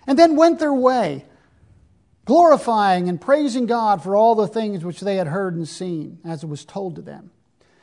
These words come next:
Then there was Simeon, who was a just and devout man, who was waiting for the consolation of Israel. And the Holy Ghost was upon him, and it was revealed unto him by the Holy Ghost that he should not see death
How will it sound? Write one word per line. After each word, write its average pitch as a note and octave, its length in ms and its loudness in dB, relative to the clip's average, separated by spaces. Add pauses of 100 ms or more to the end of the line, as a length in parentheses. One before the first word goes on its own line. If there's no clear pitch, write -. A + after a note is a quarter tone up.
Then D4+ 140 4
there D#4+ 80 -2
was C#4+ 180 -2
Simeon, C#4 640 -2 (180)
who C4 80 -2
was B3+ 160 -2
a B3+ 60 0
just B3+ 440 -2
and A#3+ 100 -2
devout A#3+ 400 -4
man, G#3+ 420 -6 (260)
who B3 80 -2
was A#3+ 180 -2
waiting C#4 420 2
for C4 100 -6
the B3+ 100 -2
consolation B3 840 -2
of G#3 100 -2
Israel. G3+ 580 -4 (360)
And A3+ 100 2
the A#3 60 4
Holy D4 260 6
Ghost C#4+ 340 4
was A#3 140 -4
upon A#3+ 340 0
him, G3+ 200 0
and F#3 100 0
it G#3+ 80 -4
was G#3 140 0
revealed C#4 460 0
unto C#4 160 -2
him A#3+ 260 0
by G#3+ 160 2
the G#3 100 0
Holy B3+ 280 0
Ghost A3+ 300 0
that G#3+ 80 -2
he G#3 60 -4
should A3 200 -2
not D4 260 0
see D4 240 -6
death B3+ 440 -2